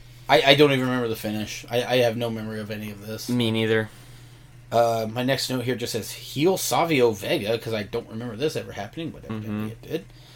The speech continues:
Speaker 1: And then my next note after that just says, "Yikes."
Speaker 2: <laughs> What is that in reference to?
Speaker 1: I don't know.
Speaker 2: <laughs>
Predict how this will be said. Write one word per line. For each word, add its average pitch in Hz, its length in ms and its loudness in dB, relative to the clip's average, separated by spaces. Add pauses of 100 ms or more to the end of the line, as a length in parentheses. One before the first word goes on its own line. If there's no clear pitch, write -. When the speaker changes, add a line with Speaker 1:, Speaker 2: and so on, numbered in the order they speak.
(220)
Speaker 1:
And 135 140 2
then 151 120 4
my 147 100 4
next 156 220 2
note 160 160 2
after 156 160 2
that 165 100 4
just 160 160 -4
says, 165 220 0
"Yikes." - 720 0 (440)
Speaker 2:
<laughs> - 580 10 (240)
What 135 180 8
is 156 100 4
that 143 220 10
in 135 80 2
reference 127 380 4
to? 127 60 8
Speaker 1:
I 160 720 8 (720)
don't 147 400 4 (420)
know. 131 600 10
Speaker 2:
<laughs> - 40 -2